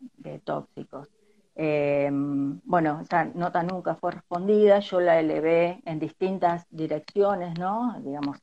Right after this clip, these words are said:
han cambiado las direcciones y la es-, la he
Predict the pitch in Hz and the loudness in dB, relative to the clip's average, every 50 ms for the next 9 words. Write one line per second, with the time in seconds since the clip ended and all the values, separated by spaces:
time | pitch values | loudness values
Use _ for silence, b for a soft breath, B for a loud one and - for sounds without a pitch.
0 | - - 147 151 151 156 151 147 147 151 170 165 160 160 151 143 139 151 - 160 | -8 -6 -6 -4 -4 -4 -4 -4 -2 2 4 4 4 4 2 0 -4 -8 -10 -8
1 | 156 156 156 - - 190 185 190 196 190 - 156 143 143 143 139 143 143 151 151 | -8 -8 -8 -8 -10 -8 -8 -8 -10 -10 -10 -12 -8 -6 -4 -2 -2 -2 -2 -4
2 | 151 _ _ _ _ _ _ _ - 151 147 147 151 156 156 151 147 147 | -6 _ _ _ _ _ _ _ -8 -2 0 2 2 2 2 0 -2 -4